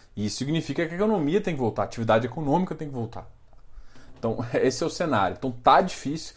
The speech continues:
não vai tá fácil, isso vai, vai gerar oportunidades em vários ativos,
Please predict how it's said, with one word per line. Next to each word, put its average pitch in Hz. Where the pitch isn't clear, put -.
não 160
vai 233
tá 175
fácil, 147
isso 147
vai, 139
vai 139
gerar 180
oportunidades 143
em 185
vários 151
ativos, 147